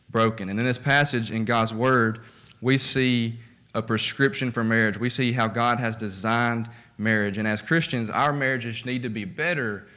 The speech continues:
than normal marriages that we see in society.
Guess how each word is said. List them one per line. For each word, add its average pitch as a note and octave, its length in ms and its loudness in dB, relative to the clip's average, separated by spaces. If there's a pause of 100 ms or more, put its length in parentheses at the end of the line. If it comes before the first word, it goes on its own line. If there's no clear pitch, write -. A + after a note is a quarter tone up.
(160)
than G#2 280 -4
normal A2+ 500 -4 (560)
marriages G#2+ 400 0
that G#2+ 80 -4
we G2+ 100 -6
see G2 400 -2
in G2 140 -6
society. - 640 -4